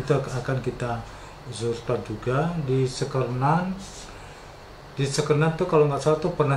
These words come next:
juga kejadian kemarin. Itu nanti kita, kita cek ulang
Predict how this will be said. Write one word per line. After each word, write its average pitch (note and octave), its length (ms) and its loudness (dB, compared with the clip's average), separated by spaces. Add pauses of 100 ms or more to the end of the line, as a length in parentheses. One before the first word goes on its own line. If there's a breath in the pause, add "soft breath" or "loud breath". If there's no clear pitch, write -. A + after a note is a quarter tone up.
juga C#3 240 4
kejadian A2+ 400 -2
kemarin. A#2 320 -2 (160)
Itu D#3+ 160 2
nanti C3+ 240 -2
kita, B2 400 0 (640 loud breath)
kita B2 260 0 (600)
cek B2 160 -2
ulang A#2 240 -2